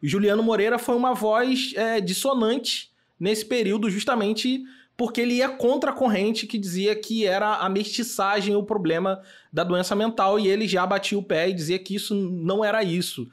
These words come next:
era outros problemas, eram os problemas sociais, o problema da pobreza, é, da falta de acesso a saneamento básico. Ele já dizia isso lá no início do século vinte.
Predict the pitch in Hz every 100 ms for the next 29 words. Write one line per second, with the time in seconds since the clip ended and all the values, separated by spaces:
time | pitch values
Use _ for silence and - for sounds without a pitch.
0 | - - - 139 156 165 247 214 - 147
1 | 151 165 147 143 139 180 160 165 165 165
2 | - 165 160 156 135 139 151 151 147 147
3 | 151 165 135 151 170 156 165 165 - _
4 | _ _ 147 151 143 147 151 185 190 190
5 | 160 156 165 160 - 170 165 147 160 156
6 | 151 156 147 147 151 156 156 160 160 170
7 | 180 151 185 165 - - - - - 151
8 | 185 180 180 180 180 185 180 208 175 160
9 | 160 -